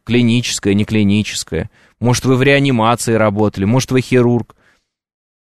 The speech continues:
Да вы же никто, вы же в медицине ноль полный, вы же вообще ничего не понимаете. Вам лопух приложить к жопе — это единственное, что вообще вы можете сделать с точки зрения, э, медицинского подхода.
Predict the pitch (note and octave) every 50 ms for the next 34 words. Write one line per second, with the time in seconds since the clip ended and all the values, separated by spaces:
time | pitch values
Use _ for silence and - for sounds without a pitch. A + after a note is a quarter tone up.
0 | _ _ - A#2+ A#2 D#3 G3 D#3+ D#3 F#3 F#3+ - - - C3 F#2 C2 - _ _
1 | - - G#2+ B2+ B2 C3 B2 C3 D3 D3 C#3+ E3+ D#3+ - - G#3+ F3+ B2+ A#2+ B2+
2 | D3 C#3 G#2+ F#2 - - C3+ C3+ G#2+ F2+ E2+ E2+ F#2 A2 G#2+ A2+ B2 B2+ - -
3 | - D#3 A#2 G2+ - - F#2+ F#2 F2 - G#2 G2+ G#2 G#2+ G2+ F2+ D2+ D#2 D2 -
4 | - - G1+ - _ _ _ _ _ _ _ _ _ _ - F#2 A2+ C3+ C#3+ C#3+
5 | C3 C3+ D3+ D3+ - G3 G#3+ F#3+ - - A#2+ A#2+ B2 C3+ C3+ C#3 C#3+ G2+ F#2+ A2
6 | A2 C#3 D3 - - G#2 G2+ G2 - A#2+ B2 B2+ C#3 F3 F3+ D#3+ - B2 B2 A2+
7 | - B2+ A#2+ B2+ C#3 C#3+ - - C3 F#2+ F#2 G2+ A2+ B2 C3 B2 - - A2+ A2
8 | A2 A#2+ A#2 F#2+ F2+ G2+ - - - - - - A2+ G#2 - - A2+ G2+ A#2+ C3
9 | C#3+ C#3 C3 B2 A#2 A2+ A2 G2 F2+ G#2+ A2+ G#2+ G#2 A2+ A2+ - - B2+ B2 -
10 | - A2 G#2 - A#2+ A#2 - - G#2+ F2+ E2 F2+ - -